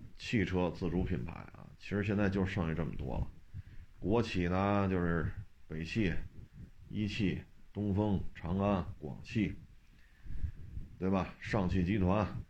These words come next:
啊，国企呢，就是这些大集团，啊，民企的呢，吉利、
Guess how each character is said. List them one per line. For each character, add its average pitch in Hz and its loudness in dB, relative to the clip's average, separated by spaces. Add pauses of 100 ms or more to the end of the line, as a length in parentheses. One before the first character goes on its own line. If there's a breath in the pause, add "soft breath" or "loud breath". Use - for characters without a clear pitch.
(520)
啊， 64 -8 (500 soft breath)
国 101 0
企 98 4
呢， 95 4
就 98 4
是 95 4
这 90 4
些 92 4
大 95 2
集 87 2
团， 85 2 (760)
啊， 57 -10
民 107 2
企 101 4
的 92 2
呢， 98 4
吉 90 2
利、 110 4